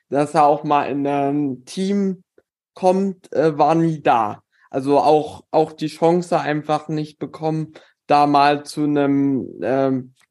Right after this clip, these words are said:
Männertraining zu gehen. Ähm, genau.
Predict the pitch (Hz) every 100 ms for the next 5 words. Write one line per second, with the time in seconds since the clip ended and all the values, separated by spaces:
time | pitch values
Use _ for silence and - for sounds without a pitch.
0 | _ - 151 156 185 185 175 - _ _
1 | _ - 165 160 160 156 156 _ _ _
2 | - 147 139 151 170 175 175 _ _ -
3 | 117 131 139 143 143 139 _ _ _ _
4 | _ - 135 120 107